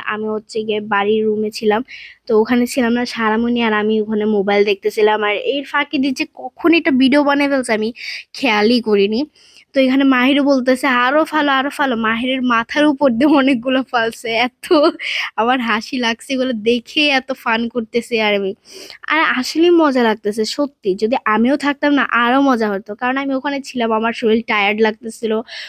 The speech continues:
অনেক দৌড়াদৌড়ি খেলছি, খেলাধুলা করছি, তার জন্য আমার শরীর অনেক টায়ার্ড। তার কারণে আমি ওখানে শুয়ে শুয়ে মোবাইল টিপতেছিলাম, আমি এবং আমার সারা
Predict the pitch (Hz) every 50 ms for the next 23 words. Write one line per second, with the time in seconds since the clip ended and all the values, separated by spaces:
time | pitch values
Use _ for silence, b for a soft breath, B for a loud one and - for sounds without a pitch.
0 | B B B - 220 233 254 254 233 220 233 233 233 226 226 233 233 233 233 247
1 | 226 220 - - - 247 233 233 233 - - 226 226 220 220 226 226 226 220 -
2 | 214 220 - - 254 247 - 226 220 214 220 220 220 220 214 208 202 208 - -
3 | 226 220 208 202 202 208 220 226 240 - - 226 208 202 214 262 294 _ B B
4 | B B B B - 277 277 269 294 285 277 277 277 269 262 262 262 269 269 254
5 | - 277 240 240 - - 277 269 254 240 226 233 233 240 233 247 233 - - 247
6 | 233 - 262 247 247 247 247 240 233 - 233 220 214 220 226 240 254 262 254 240
7 | 220 214 214 208 208 214 214 214 - - - 214 208 202 208